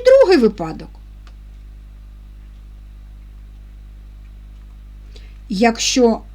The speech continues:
та ж сама основа М К, чому починаю з основи? Тому що вона одна.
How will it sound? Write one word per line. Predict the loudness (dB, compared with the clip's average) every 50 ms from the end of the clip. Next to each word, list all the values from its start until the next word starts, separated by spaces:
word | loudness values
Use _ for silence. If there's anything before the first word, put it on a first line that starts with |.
| -20 -20 -20 -20 -12 -6
та | -6 -4
ж | -4 -6
сама | -8 -6 -6 -4 -4 -4 -6 -10 -12 -12 -12
основа | -12 -12 -10 -6 -4 -4 -4 -4 -4 -6 -8 -8 -6
М | -6 -6 -6
К, | -4 -4 -4 -4
чому | -2 0 0 0 0
починаю | -2 -6 -6 -4 -2 -2 -2 0 -2 -4
з | -4 -6
основи? | -10 -10 -10 -10 -10 -10
Тому | -8 -6 -6 -6 -6
що | -6 -8 -6
вона | -4 -2 -2 -2 -2
одна. | -2 -6 -8 -8 -10 -12 -12 -14 -16